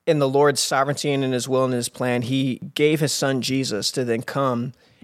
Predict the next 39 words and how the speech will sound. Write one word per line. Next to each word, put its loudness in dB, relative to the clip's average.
and 0
die 2
for -2
us, 2
even 0
within 6
the 0
context -2
of 0
all 4
these -4
things -2
that, 0
that, 2
that 2
we -2
have 0
done 0
throughout. -2
One 2
thing 2
I 4
love 2
is -4
saying, 0
like, 0
"Oh, 4
the -4
whole 4
Old 4
Testament, -6
all 4
the 4
Old 4
Testament -2
is -8
just -2
setting 2
up. -2